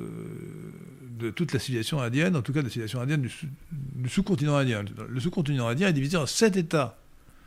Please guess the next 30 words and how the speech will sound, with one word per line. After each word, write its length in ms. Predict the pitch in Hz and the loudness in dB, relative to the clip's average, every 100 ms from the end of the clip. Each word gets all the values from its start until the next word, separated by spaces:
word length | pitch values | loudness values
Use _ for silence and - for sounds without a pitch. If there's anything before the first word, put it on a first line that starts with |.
| - | -8
Il 60 | 131 | 0
y 40 | |
a 20 | 113 | 4
l'Union 280 | 135 160 | 8 8
indienne, 300 | 123 127 202 | 8 6 6
capitale 360 | 180 117 113 120 | 6 4 2 0
de 60 | 98 | 0
la 180 | 104 | -2
Nouvelle-Delhi. 600 | 113 113 110 127 202 233 240 - _ _ - _ _ _ - | -2 -2 0 2 4 2 -2 -18 _ _ -20 _ _ _ -14
Il 60 | 117 | -10
y 20 | |
a 40 | |
aussi 300 | 113 - 139 | -8 -2 0
le, 380 | 117 101 98 92 92 101 - - - - - - | 0 0 -2 -6 -10 -10 -12 -14 -14 -16 -16 -14
le 60 | 104 | -8
Pakistan, 640 | 120 113 - 202 226 247 175 - - - _ _ _ _ _ _ _ _ - | -4 -2 2 4 4 0 -4 -10 -18 -20 _ _ _ _ _ _ _ _ -6
le 80 | 120 | -2
Bangladesh, 580 | 120 131 123 139 214 - | 2 4 6 4 2 2
pays 160 | 131 | 2
du 80 | 120 | 4
Bengale 320 | 110 123 143 | 4 4 4
qui 120 | 127 120 | 2 -2
fut 200 | - 147 | 2 2
autrefois 520 | 131 127 - 143 131 | 4 0 0 2 2
le 120 | 110 | 2
Bang-, 260 | 104 110 120 | 0 -2 0
le, 380 | 117 113 110 | -2 0 -2
le 80 | 110 | -2
Pakistan 340 | 110 113 - 123 | -2 -4 -2 -2
oriental. 640 | 110 113 175 208 233 | -2 0 0 2 0